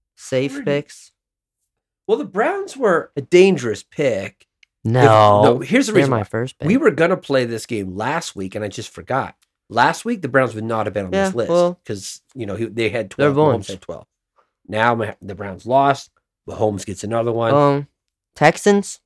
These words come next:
Speaker 2: In fact, there are two other teams that would not have been on the list last week if we'd done this.
Speaker 1: Texans?
Speaker 2: Texans have the fewest amount of wins, uh, in the entire N F L in the playoffs, only five.
Speaker 1: C J's helping.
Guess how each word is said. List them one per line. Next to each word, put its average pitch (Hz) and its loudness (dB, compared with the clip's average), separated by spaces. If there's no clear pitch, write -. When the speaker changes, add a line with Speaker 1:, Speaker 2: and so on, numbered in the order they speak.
Speaker 2:
In 127 -4
fact, 170 4
there 175 4
are 160 6
two 214 -4
other 151 2
teams 160 -4
that 117 -10
would 110 -4
not 120 0
have 113 -8
been 110 -4
on 104 -10
the 98 -12
list 101 -12
last 107 -10
week 92 -14
if 90 -18
we'd 95 -12
done 95 -12
this. 101 -20
Speaker 1:
Texans? 156 -4
Speaker 2:
Texans 196 0
have 156 2
the 123 0
fewest 139 0
amount 113 -2
of 101 -10
wins, 101 -8
uh, 92 -8
in 107 -8
the 101 -6
entire 92 -10
N 90 -12
F - -18
L 95 -10
in 92 -12
the 87 -16
playoffs, 95 -16
only 92 -14
five. - -4
Speaker 1:
C 156 0
J's 151 0
helping. 104 -6